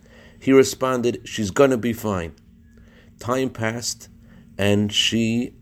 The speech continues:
wasn't fine. She hadn't come out of the well. They came back to Rabbi Chanina, "What's going on?" Rabbi Chanina said a second time, "She's gonna be okay." After more time had passed, and it was clear that no one could possibly survive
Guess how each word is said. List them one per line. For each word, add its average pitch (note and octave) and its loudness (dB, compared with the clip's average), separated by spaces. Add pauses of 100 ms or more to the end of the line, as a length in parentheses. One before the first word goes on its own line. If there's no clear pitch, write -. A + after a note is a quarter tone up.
(240)
wasn't E3 0
fine. F#2 -4
She A2 -6
hadn't A#2+ 0
come B2 -2
out B2 -4
of A2+ -4
the A#2 -2
well. C#3+ -2
They G2+ 0
came B2 -6
back B2+ -4
to C3+ 0
Rabbi A#2 2
Chanina, C#3 0
"What's A#2+ 0
going C3 -2
on?" C#3+ -8 (400)
Rabbi F#2+ 0
Chanina A#2+ 0
said A2+ -2
a G2+ -8
second A2+ -4
time, F2+ -4
"She's G#2 -2
gonna G2+ 0
be G2 0
okay." F2+ -2 (720)
After C3 2
more C3+ 2
time B2 -2
had G#2+ -4
passed, E2+ -6
and G2 -2
it G#2 2
was G2+ 0
clear G#2 0
that F#2 -4
no A2 0
one B2+ 0
could G2 -10
possibly A2+ -6
survive G2+ -4